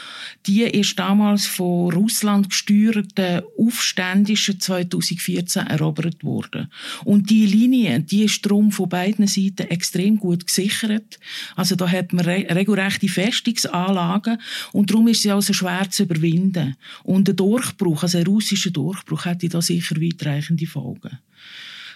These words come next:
Zudem ist ja Donetsk eines von diesen vier Gebieten, wo der Putin gesagt hat, das sei er jetzt annektiert, also wo er als Teil von Russland betrachtet.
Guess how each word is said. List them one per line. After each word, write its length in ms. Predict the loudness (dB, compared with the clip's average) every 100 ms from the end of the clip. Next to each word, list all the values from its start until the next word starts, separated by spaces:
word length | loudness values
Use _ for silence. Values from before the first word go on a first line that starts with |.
| _
Zudem 520 | 0 2 2 4 2 -2 -16 -2
ist 220 | 0 2
ja 140 | 2
Donetsk 600 | 2 2 2 0 -4 -2
eines 240 | 0 0 0
von 160 | -2
diesen 200 | 0 0 2
vier 320 | 2 2 0
Gebieten, 460 | -2 2 0 -2 -4
wo 160 | -4
der 140 | -2 -4
Putin 720 | -2 -4 0 2 4 4 2 -4 _ _
gesagt 360 | -4 -2 -2 -2
hat, 180 | -4
das 100 | -2
sei 160 | 0 0 0
er 100 | -2
jetzt 320 | -2 -4 -4
annektiert, 840 | 0 0 0 -4 -4 -4 -4 -4
also 260 | -4 -2 0
wo 220 | 2 2
er 500 | 2 2 0 -2 -2
als 500 | -2 0 0 -2 -8 -14 -16 -10 -4
Teil 240 | -2 0
von 200 | 0 -2
Russland 720 | -2 -2 -2 0 2 0 -2
betrachtet. 880 | -6 -2 -4 -4 -8 -10 -10 -10 -20